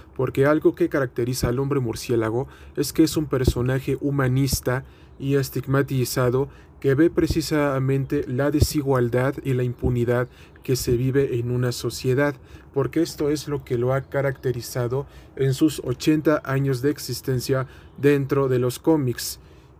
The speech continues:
y que también el creador del personaje Bob Keaton materializó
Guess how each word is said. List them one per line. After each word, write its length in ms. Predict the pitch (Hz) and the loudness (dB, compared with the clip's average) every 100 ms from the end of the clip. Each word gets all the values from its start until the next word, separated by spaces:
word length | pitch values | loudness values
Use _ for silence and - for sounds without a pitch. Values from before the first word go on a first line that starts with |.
| - | 0
y 160 | 160 170 | 0 2
que 320 | 151 156 - - - - | 4 4 2 -8 -20 -12
también 520 | - 123 123 143 151 151 | -4 -2 2 2 2 -2
el 200 | 135 131 | -2 -2
creador 600 | 135 131 127 139 147 147 - | 2 2 4 4 2 0 -12
del 280 | 123 127 117 | -6 -4 -2
personaje 500 | 123 127 135 131 127 | -2 -2 -2 -2 -4
Bob 240 | 131 131 | -4 -4
Keaton 460 | - 135 131 135 156 - - | -4 -2 0 0 -2 -14 -10
materializó 1040 | 131 127 - 127 127 127 127 - 147 143 | -4 -2 0 0 2 2 0 0 2 2